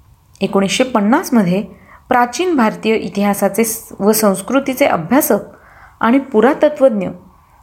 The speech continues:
देवदत्त रामकृष्ण भांडारकर यांचं निधन झालं. त्यांचा जन्म एकोणीस नोव्हेंबर अठराशे पंच्याहत्तर रोजी झाला.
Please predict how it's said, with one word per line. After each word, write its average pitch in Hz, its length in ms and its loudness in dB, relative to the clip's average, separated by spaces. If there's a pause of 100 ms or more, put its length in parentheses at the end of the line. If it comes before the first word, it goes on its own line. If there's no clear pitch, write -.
(140)
देवदत्त 262 580 2
रामकृष्ण 254 760 0
भांडारकर 202 760 0 (440)
यांचं 214 380 2
निधन 196 300 2
झालं. 175 280 0 (540)
त्यांचा 208 280 2
जन्म 233 360 2 (520)
एकोणीस 262 400 2
नोव्हेंबर 254 440 4 (560)
अठराशे 208 420 0
पंच्याहत्तर 196 580 -2
रोजी 180 260 0
झाला. 180 260 0